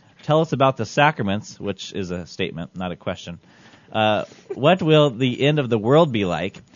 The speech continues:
And you will attempt to answer these questions as Martin Luther, John Calvin, Jonathan Edwards, John Wesley, three Johns in a row, how about that?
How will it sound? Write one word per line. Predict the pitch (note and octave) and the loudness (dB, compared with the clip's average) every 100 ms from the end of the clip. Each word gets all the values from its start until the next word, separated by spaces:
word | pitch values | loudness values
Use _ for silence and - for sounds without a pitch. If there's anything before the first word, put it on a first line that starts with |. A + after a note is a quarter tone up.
| - | -8
And | C3 | -2
you | C#3+ | 2
will | C#3 B2+ - | 2 0 -2
attempt | - - G#3 | -6 -4 -2
to | F3+ | -2
answer | D3+ | -2
these | C3+ A#2+ | -4 -4
questions | - B2+ - B2 | 0 0 0 -6
as | - G#2 G#2 A2+ - _ - _ - | -2 0 0 -2 -8 _ -20 _ -8
Martin | A2 B2 A2 | -2 -2 2
Luther, | A2+ C#3 E3+ F3+ F#3 - | 2 2 0 -2 -4 -8
John | A2+ B2+ A#2+ | -2 0 0
Calvin, | A2 C3 C3 C#3+ D#3+ F3 F#3 _ _ - | -2 0 2 4 2 -2 -6 _ _ -4
Jonathan | A2 C3 C3 A2+ | 0 2 0 0
Edwards, | B2 C3+ C#3+ D3+ F3 - _ _ _ - | 2 2 2 0 -4 -14 _ _ _ -6
John | A#2+ B2+ A#2 | 0 2 4
Wesley, | C#3 F#3+ A2 G2 A#2 - | 2 2 0 -2 -4 -6
three | F3 A3 | -8 -4
Johns | B2 C3 C#3 | -4 -4 -4
in | B2+ | -4
a | A2+ | -4
row, | A#2 | -4
how | G#2 | -4
about | A2+ G#2 | -4 -6
that? | E2 | -10